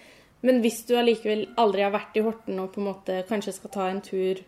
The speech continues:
eh, inn dit, da, er det noe, er det noe spesielt du tenker at, eh,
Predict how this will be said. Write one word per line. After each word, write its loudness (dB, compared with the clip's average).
eh, -4
inn 4
dit, 0
da, 0
er 0
det 0
noe, -2
er 8
det 0
noe 2
spesielt 0
du -4
tenker -4
at, -10
eh, -4